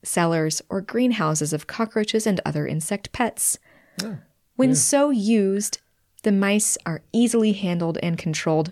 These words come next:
Speaker 1: merely by placing their cage with open doors in the room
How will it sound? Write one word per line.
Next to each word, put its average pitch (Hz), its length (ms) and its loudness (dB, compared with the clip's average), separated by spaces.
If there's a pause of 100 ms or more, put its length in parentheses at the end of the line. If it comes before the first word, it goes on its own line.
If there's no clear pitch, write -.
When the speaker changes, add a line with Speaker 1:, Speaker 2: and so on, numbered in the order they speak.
(140)
Speaker 1:
merely 285 480 2
by 226 180 4
placing 220 460 2
their 190 100 2
cage 175 340 -2
with 175 160 -2 (100)
open 180 340 0
doors 165 300 0
in 165 100 -2
the 151 80 -2
room 196 400 0